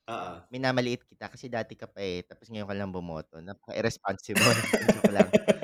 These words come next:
Speaker 2: Ano, alam mo naman sa ind-, sa trabaho
Speaker 1: Oo.
Speaker 2: natin, no, parang nakakatamad din magpa-register ng mga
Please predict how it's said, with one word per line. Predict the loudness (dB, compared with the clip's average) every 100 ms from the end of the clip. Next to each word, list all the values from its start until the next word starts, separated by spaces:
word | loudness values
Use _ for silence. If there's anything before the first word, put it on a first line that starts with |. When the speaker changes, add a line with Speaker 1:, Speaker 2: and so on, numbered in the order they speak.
| 0 0 2
Speaker 2:
Ano, | 0 4 4
alam | 6
mo | 4
naman | 4 4 2
sa | 0
ind-, | 2 2 4 2
sa | 2 -2
trabaho | 0 4 6 4
Speaker 1:
Oo. |
Speaker 2:
natin, | 2 0 -4 -4
no, | -2 -4
parang | -4 -4 -6 -10 _ _ _ _
nakakatamad | -10 -6 -6 -4 -6 -6
din | -8 -6
magpa-register | -6 -4 -2 -2 -6 -14 -12
ng | -8
mga | -6 -4